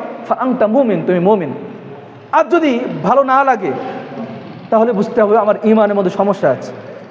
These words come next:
একটা খারাপ কাজ, সেখানে যাওয়ার পর আমার খারাপ লাগছে কিনা, নামাজ কাজা হয়ে গিয়েছে, আমার খারাপ লাগছে কিনা, একটা বন্ধুদের তাড়নায় পড়ে আমি একটা খারাপ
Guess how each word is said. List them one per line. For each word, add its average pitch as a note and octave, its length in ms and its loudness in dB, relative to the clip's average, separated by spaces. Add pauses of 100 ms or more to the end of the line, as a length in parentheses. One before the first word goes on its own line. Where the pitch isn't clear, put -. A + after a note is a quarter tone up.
(920)
একটা F4 380 2 (100)
খারাপ G4 300 2 (120)
কাজ, A3 420 -2 (640)
সেখানে F4 540 0 (1300)
যাওয়ার F#4 320 4
পর D#4 200 4
আমার D4 180 2
খারাপ E4 340 2
লাগছে B3 260 0
কিনা, D3 260 -2 (340)
নামাজ D4 340 2
কাজা C4+ 200 2
হয়ে A#3+ 180 4
গিয়েছে, G3 360 2 (400)
আমার C4+ 200 4
খারাপ D4 280 2
লাগছে B3 240 0
কিনা, D3+ 220 0 (1500)
একটা E4 380 4 (340)
বন্ধুদের D#4 420 2 (320)
তাড়নায় D#4 440 4
পড়ে D4+ 140 6
আমি D4+ 120 0
একটা D4 160 0
খারাপ C#4+ 220 2